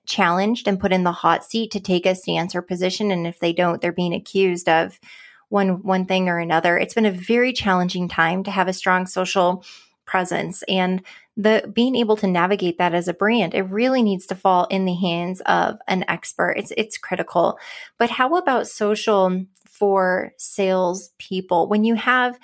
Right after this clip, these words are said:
even not just salespeople, how about anybody that works for the brand, the employees,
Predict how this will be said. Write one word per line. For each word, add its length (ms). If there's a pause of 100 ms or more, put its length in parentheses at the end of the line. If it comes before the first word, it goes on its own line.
(140)
even 180
not 160
just 160
salespeople, 400
how 100
about 200
anybody 340
that 260
works 480 (140)
for 120
the 100
brand, 380
the 120
employees, 760